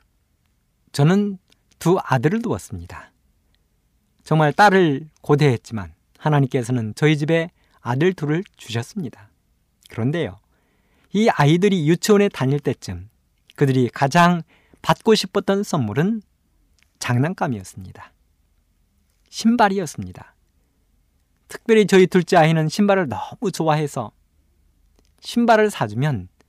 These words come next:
그 신발을 저녁에 꼭 품에 안고 잠을 자기도 했습니다. 초등학생들은 가방입니다. 그래서 초등학교 일 학년에 들어가기 전에 부모님들은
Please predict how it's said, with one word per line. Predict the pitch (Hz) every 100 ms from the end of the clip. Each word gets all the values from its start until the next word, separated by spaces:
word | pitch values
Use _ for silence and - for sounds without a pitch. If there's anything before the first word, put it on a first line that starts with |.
| _ _ _ _
그 | -
신발을 | 160 165 147 139 139
저녁에 | 120 131 127 127 117
꼭 | - - -
품에 | 214 196
안고 | 147 - 165 160 170 _ _ _ _
잠을 | - 117 123
자기도 | 170 175 190
했습니다. | 107 - 110 104 - - _ _ _ _ _ _ _ _ _ _ _ _ _ _ _ _ _ _ _ _ _
초등학생들은 | - 202 190 165 - 160 151 143 131 156 _
가방입니다. | - 117 113 104 90 87 - - _ _ _
그래서 | - 120 107 127 107 - _ _ _ _ _
초등학교 | - 190 180 147 180
일 | 156
학년에 | 156 151 151
들어가기 | 131 165 151 147
전에 | 160 151 147 92 _ _ _ _ _ _
부모님들은 | - 165 160 151 151 151